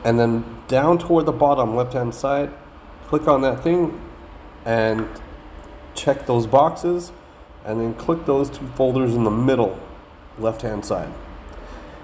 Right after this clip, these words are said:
And, and it'll ask you, "Are you sure you want to merge the selected objects?" You will say, "Yes." Okay. Now, click on the folders overlapping each other, right-hand corner.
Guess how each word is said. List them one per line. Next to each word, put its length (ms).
And, 240
and 140
it'll 240
ask 260
you, 140
"Are 100
you 100
sure 260
you 120
want 240
to 60
merge 380
the 120
selected 480
objects?" 720
You 140
will 160
say, 320
"Yes." 640
Okay. 460
Now, 260
click 260
on 160
the 80
folders 560
overlapping 560
each 100
other, 180
right-hand 440
corner. 400